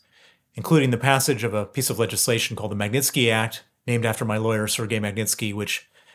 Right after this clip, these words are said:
freezes the assets and bans the visas of people who killed him and people who do similar types of crimes. The Magnitsky Act was passed in the United States in two thousand twelve, and it now exists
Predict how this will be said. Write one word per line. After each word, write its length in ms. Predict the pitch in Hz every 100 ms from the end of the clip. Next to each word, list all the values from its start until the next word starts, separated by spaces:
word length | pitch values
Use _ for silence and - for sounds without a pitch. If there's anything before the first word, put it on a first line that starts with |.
| _
freezes 380 | - 147 131 127
the 140 | 123
assets 540 | 110 110 - 120 107 -
and 100 | 101
bans 340 | 113 110 113
the 60 | 113
visas 480 | 110 113 110 101 98
of 220 | 98 90 _ - _ -
people 260 | 139 135
who 100 | 113
killed 300 | - 165 139
him 160 | 127 123
and 100 | 113
people 220 | 123 117
who 100 | 110
do 140 | 110
similar 320 | 104 135 117 104
types 300 | 110 104 -
of 80 |
crimes. 540 | - 120 107 104 107 - _ _ _ _
The 80 | -
Magnitsky 400 | 131 135 135 147
Act 160 | 120 120
was 100 | 120
passed 340 | 131 117 -
in 60 | 127
the 40 |
United 260 | 113 120 -
States 380 | - 131 127
in 80 | 120
two 100 | 127
thousand 300 | 120 113 104
twelve, 420 | - 139 120 120
and 80 | 117
it 60 | 107
now 240 | 117 113
exists 580 | 117 104 120 - - -